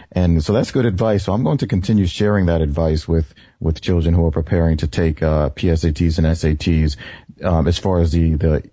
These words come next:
E L A piece goes. So just, hey, add to your, whatever your, your, your planning is, add,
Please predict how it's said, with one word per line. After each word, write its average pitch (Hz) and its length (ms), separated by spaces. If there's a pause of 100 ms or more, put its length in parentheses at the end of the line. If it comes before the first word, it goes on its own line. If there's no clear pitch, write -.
(160)
E 107 120
L 85 160
A 90 100
piece 78 280
goes. 73 320
So - 80
just, 85 280
hey, 90 440 (220)
add 101 340
to 107 120
your, 90 460 (300)
whatever 95 320
your, 107 280
your, 95 280 (200)
your 95 140
planning 117 400
is, 82 300
add, 95 440